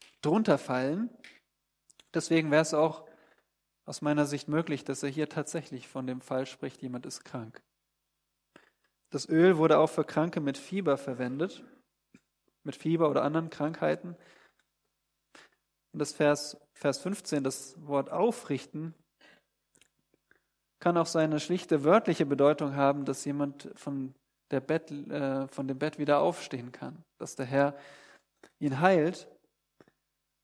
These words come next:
wobei es da nicht um eine lei-, um eine schwere oder wobei es da nicht um eine leichte Krankheit dann geht, sondern wirklich eine Krankheit, die jemanden ins Bett bringt. Nun, hier haben wir so eine Stelle, wo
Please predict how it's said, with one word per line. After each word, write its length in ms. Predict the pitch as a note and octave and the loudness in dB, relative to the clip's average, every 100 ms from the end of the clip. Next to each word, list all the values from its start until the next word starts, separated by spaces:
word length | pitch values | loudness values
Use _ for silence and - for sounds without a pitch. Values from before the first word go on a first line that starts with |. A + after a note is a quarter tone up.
| _ _ _ | _ _ _
wobei 260 | C#3+ C#3+ C#3 | 0 4 4
es 160 | C#3 | 2
da 160 | - D3+ | 0 0
nicht 220 | D3 F3+ | 0 -2
um 100 | D3 | 0
eine 340 | C#3+ C#3 C3+ | 2 4 2
lei-, 320 | C3+ C#3+ D#3+ - | 4 6 4 2
um 140 | D#3 | -2
eine 220 | D3 D3 | 0 -2
schwere 540 | C#3+ D#3 F#3 E3 D3+ - | -2 4 6 6 2 0
oder 240 | G3 C#3 - _ _ _ | -4 -6 -8 _ _ _
wobei 260 | E3 E3+ E3+ | 4 8 8
es 140 | E3+ | 8
da 140 | F3 F3 | 6 6
nicht 140 | F3 | 4
um 80 | D#3 | 2
eine 100 | C#3+ | 8
leichte 400 | D3 G#3+ - C#3 | 8 8 6 -2
Krankheit 540 | - D3 D3 C#3+ C#3+ | 0 -2 2 2 4
dann 200 | C#3 C#3 | 0 -2
geht, 260 | C3+ D3 D#3+ | 0 0 0
sondern 280 | D3 C#3 C#3 | -2 -2 -2
wirklich 340 | D3+ D3+ C#3 | -2 -4 -6
eine 160 | D3 C3+ | -6 -6
Krankheit, 460 | - C#3+ C#3+ C3+ | -4 -4 -2 -6
die 40 | C#3+ | -4
jemanden 480 | C3+ C#3 B2+ B2+ C3 _ - - - | -4 -4 -6 -10 -12 _ -20 -20 -16
ins 180 | C3 - | -14 -8
Bett 260 | C3+ C3 | -8 -8
bringt. 360 | - C3 B2+ - _ _ _ _ _ _ _ _ _ _ _ _ _ _ _ | -14 -16 -16 -20 _ _ _ _ _ _ _ _ _ _ _ _ _ _ _
Nun, 400 | - D3 D#3+ D#3+ D#3+ _ _ _ _ | -8 -2 0 -2 -6 _ _ _ _
hier 160 | F#3+ | 6
haben 100 | G3 | 6
wir 120 | F3 D#3+ | 6 4
so 100 | D#3+ | 4
eine 120 | D#3 | 0
Stelle, 400 | - E3 E3+ C#3 | 4 6 6 4
wo 580 | C3 C3 C#3 - - | 4 2 0 -8 -20